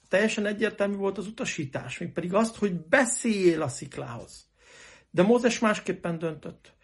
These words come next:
Mózes úgy döntött, hogy ráüt a sziklára, és az első alkalommal nem fakasztott vizet. Majd még egyszer ráütött a sziklára, és utána ez vizet fakasztott. De ezért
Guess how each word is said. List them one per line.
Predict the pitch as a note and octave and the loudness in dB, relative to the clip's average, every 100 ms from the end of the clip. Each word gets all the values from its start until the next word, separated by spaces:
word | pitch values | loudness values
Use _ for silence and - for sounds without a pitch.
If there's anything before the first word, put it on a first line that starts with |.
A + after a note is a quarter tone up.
| - - - | -20 -20 0
Mózes | G#3 A#3+ A3+ | 4 4 4
úgy | B3+ A#3 | 2 4
döntött, | A#3+ A3+ A3 | 4 4 2
hogy | E3+ | 4
ráüt | E3+ D#3+ E3+ E3+ | 6 6 6 0
a | |
sziklára, | D3+ - - E3+ E3 G3 B3 B3 _ _ _ - - - - | -8 -10 -8 -6 -4 -4 -6 -8 _ _ _ -20 -20 -20 -6
és | G3 | 2
az | A3+ - - | 2 0 2
első | A3 A3+ - G3 | 4 4 4 6
alkalommal | F#3 F#3 F#3 F#3 G3 G#3 - | 6 4 -2 2 2 2 0
nem | F3+ G3 | 4 4
fakasztott | F3+ D#3 E3 C3+ C3+ - | 4 -2 -4 -8 -10 -12
vizet. | C#3 C3+ C3 | -10 -8 0
Majd | F#3+ | 2
még | A#3 C#4+ | 4 4
egyszer | C#4+ - D#3+ | 0 0 4
ráütött | E3 E3 - - - | 4 4 0 -8 -10
a | |
sziklára, | B2+ F#3+ - A3 A3 | -10 -10 -2 0 2
és | G3 - - _ | 2 0 -6 _
utána | B3+ B3 A#3 G3+ G3+ G#3 G#3+ - | -6 0 2 4 4 0 0 -6
ez | D3 | -6
vizet | D3+ C#3 B2+ | -4 -4 -4
fakasztott. | A#2 A2 B2 - - _ _ _ _ _ _ _ _ _ _ _ _ _ | -10 -14 -14 -16 -20 _ _ _ _ _ _ _ _ _ _ _ _ _
De | - - | -12 2
ezért | F3 F#3+ E3 E3 E3+ - | 2 4 0 -2 -4 -14